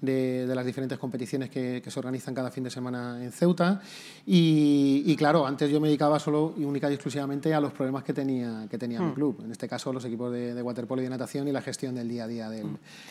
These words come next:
Speaker 1: del, del club a nivel social también.
Speaker 2: Porque en algunos casos, sobre todo en redes sociales, se ven críticas hacia la gestión del deporte en Ceuta.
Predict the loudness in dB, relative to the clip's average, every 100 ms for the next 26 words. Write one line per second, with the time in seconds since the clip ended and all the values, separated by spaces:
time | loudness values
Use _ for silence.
0 | -20 -8 -4 -4 -4 -4 -6 -8 -10 -10
1 | -8 -6 -6 -6 -6 -6 -10 -10 -8 -6
2 | -6 -6 -8 -10 -6 0 0 2 4 4
3 | 4 0 0 0 0 0 2 2 2 2
4 | 2 0 2 0 2 2 2 0 0 0
5 | -2 -6 -2 -2 -2 0 2 2 2 0
6 | -2 0 0 0 -2 -2 -2